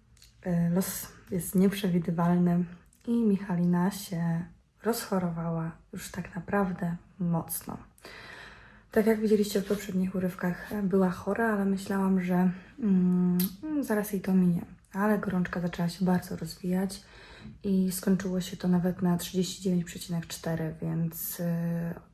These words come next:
dni przed chrzcinami były naprawdę mocne, cały czas ją chłodziliśmy. E, próbowaliśmy po prostu zbijać tą gorączkę.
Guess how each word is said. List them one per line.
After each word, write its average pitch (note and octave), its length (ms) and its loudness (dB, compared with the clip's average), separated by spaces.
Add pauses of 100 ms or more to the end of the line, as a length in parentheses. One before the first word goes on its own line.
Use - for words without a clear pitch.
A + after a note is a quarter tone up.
(200)
dni F#3+ 340 4
przed F3+ 420 -6 (340)
chrzcinami F3+ 760 0 (640)
były G3 200 8
naprawdę F#3 500 2
mocne, F3+ 420 0
cały F3 160 -2
czas - 180 -8
ją F#3 120 -2
chłodziliśmy. F#3 680 -2 (760)
E, F3+ 460 4 (360)
próbowaliśmy F#3 680 2
po F3+ 80 -4
prostu F#3+ 360 -2
zbijać F3 320 -4
tą F3+ 140 -6
gorączkę. F#3 640 0